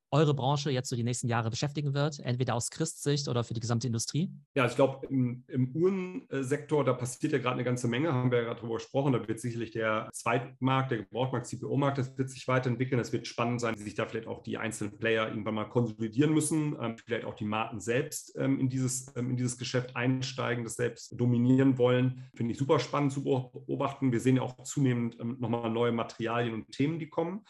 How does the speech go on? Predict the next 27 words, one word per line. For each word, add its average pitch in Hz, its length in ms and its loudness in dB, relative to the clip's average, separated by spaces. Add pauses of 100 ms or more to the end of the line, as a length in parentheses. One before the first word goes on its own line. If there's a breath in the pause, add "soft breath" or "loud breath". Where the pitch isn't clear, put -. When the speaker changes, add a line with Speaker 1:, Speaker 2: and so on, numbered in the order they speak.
(360 soft breath)
Speaker 2:
Also 110 120 -2
ich 104 60 -4
glaub, 113 180 0
da 110 160 2
ist - 180 -4
einiges 123 280 0
an 117 80 -2
Bewegung 123 380 0
drin. 160 360 0 (100)
Und 120 220 2
dann, 120 380 2
ähm, 110 240 -4
gibt's - 240 -8
ja, 117 120 0
wir 110 200 -6
haben 110 100 -4
jetzt 104 140 -8
viel 131 100 0
über 113 80 0
Uhren 135 220 0
gesprochen, 127 400 0
es 117 60 -6
gibt - 120 -12
noch 110 140 -4
den 110 200 -8
Schmuckmarkt. 151 840 -2
Da 107 320 0